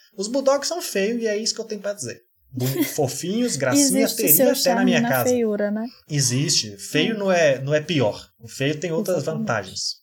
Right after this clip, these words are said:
Speaker 2: Mas é,
Speaker 1: Curiosidade
Speaker 2: mas
Speaker 1: sobre
Speaker 2: é
Speaker 1: a tia
Speaker 2: interessante
Speaker 1: Guida.
Speaker 2: você falar isso. É, porque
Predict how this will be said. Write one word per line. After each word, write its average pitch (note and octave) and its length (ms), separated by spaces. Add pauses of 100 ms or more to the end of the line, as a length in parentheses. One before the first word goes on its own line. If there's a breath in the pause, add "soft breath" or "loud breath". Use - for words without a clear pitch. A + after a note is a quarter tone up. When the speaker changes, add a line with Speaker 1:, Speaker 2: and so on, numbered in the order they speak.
(240)
Speaker 2:
Mas A#3+ 120
é, - 20
Speaker 1:
Curiosidade A3 480
Speaker 2:
mas A3+ 80
Speaker 1:
sobre G3 160
Speaker 2:
é G#3 40
Speaker 1:
a - 20
tia G3 180
Speaker 2:
interessante C#3+ 260
Speaker 1:
Guida. - 120
Speaker 2:
você C4 120
falar A3 400
isso. F#3+ 560
É, C4 220
porque A3+ 600